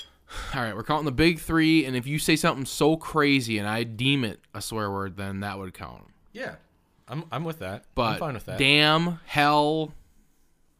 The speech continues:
Speaker 1: uh, even ass, I guess. I think, I think ass 'cause it can be like
Speaker 2: Well, it's an animal.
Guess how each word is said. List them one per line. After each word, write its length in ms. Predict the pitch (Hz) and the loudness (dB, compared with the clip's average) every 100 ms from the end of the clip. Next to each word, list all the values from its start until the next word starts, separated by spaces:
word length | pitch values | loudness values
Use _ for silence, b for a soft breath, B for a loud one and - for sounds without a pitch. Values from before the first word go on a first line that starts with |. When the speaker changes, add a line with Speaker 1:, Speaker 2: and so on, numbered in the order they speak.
| _ _ _ 120 | _ _ _ -6
Speaker 1:
uh, 160 | 117 - _ | -6 -6 _
even 320 | 120 120 117 113 | -12 -8 -8 -8
ass, 840 | 113 117 120 139 170 - - - _ _ _ | -10 -6 -2 -2 -2 -6 -12 -18 _ _ _
I 80 | 120 | -8
guess. 420 | 131 147 170 - - | -4 -4 -6 -12 -10
I 80 | 110 | -6
think, 320 | 151 143 - b b b - | -6 -8 -14 b b b -6
I 180 | 175 180 | -2 -2
think 240 | 170 131 | -4 -6
ass 280 | 127 135 135 | -4 -4 -4
'cause 160 | 139 131 | -8 -8
it 80 | |
can 160 | 127 127 | -10 -8
be 120 | 127 | -6
like 280 | 123 117 - | -4 -6 -6
Speaker 2:
Well, 140 | 208 208 | -2 -2
it's 120 | - | 0
an 120 | 151 | 0
animal. 600 | 117 151 139 85 90 | 2 2 0 -4 -8